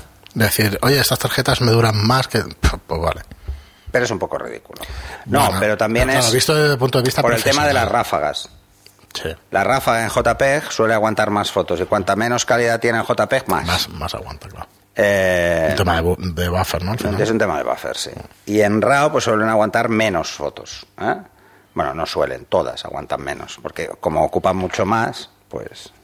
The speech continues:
Speaker 2: pasa esto. Entonces, lo primero que hay que tener en cuenta es qué cosas tiene por defecto mi cámara que pueden ser perjudiciales para nuestro aprendizaje. Y suelen ser los automatismos, o sea, hay que intentar evitar los automatismos.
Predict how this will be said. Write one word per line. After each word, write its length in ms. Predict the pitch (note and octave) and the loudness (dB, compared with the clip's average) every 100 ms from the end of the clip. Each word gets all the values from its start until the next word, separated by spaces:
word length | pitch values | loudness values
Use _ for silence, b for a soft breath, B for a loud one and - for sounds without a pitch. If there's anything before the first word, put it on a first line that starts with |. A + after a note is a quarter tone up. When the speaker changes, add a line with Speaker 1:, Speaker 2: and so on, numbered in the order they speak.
| _ _ - | _ _ -6
Speaker 2:
pasa 240 | C#2+ - | -4 -2
esto. 260 | C2 - - - B B B B B B B B B _ | -2 -4 -12 -20 B B B B B B B B B _
Entonces, 280 | A2 D3 C3+ | -2 0 0
lo 120 | A#2 | 0
primero 300 | A2+ A2+ F3 | 0 2 2
que 100 | F#3+ | 2
hay 60 | D3+ | 0
que 100 | C3 | 0
tener 240 | B2 A2+ | 0 0
en 100 | G#2+ | 0
cuenta 400 | G2 C3+ C#3 C3+ | 0 0 2 2
es 180 | C3 C#3 | 2 0
qué 300 | - E3 E3+ | -2 0 0
cosas 560 | - C#3 - G2 F#2 - | 2 2 2 2 0 0
tiene 300 | G#2+ G2 F#2 | 2 2 2
por 180 | G2 F2+ | 0 0
defecto 420 | F2+ A2 G2 F2 | 0 -2 0 0
mi 120 | - | 0
cámara 380 | - A#2 B2+ C3+ | 0 2 2 0
que 120 | A2 | -2
pueden 320 | - A2 G#2+ | 0 2 2
ser 320 | G2+ C3 C#3+ - - _ | 2 0 0 -4 -18 _
perjudiciales 800 | A#2+ G2 A#2 G2+ - C#3 D#3 D#3 | -2 0 2 2 4 2 4 2
para 240 | - G2+ F#2 | 2 2 2
nuestro 420 | F#2 F2+ - F2+ | 2 0 2 2
aprendizaje. 720 | E2+ F2 D#2+ E2+ E2+ - - - _ _ b b b b b b | 2 0 0 -2 -2 -2 -6 -14 _ _ b b b b b b
Y 100 | G#2+ | -4
suelen 280 | - C3 C3+ | 0 2 2
ser 200 | - D3 | 2 2
los 160 | D3 A2+ | 2 0
automatismos, 840 | G2 E2+ D#2+ F#2 F2 D#2 D#2 - | 0 0 0 0 -2 -4 -8 -8
o 100 | - | -6
sea, 180 | - E2+ | 0 0
hay 120 | F#2 | 0
que 120 | G2+ | 0
intentar 500 | G2 F#2+ F2 A#2+ C#3 | 0 0 0 2 2
evitar 340 | B2 G#2 F#2+ | 0 0 0
los 140 | B2 B2 | 0 -2
automatismos. 840 | F#2+ F2 C#2+ D2 - - - - | 0 -2 -4 -8 -14 -16 -16 -16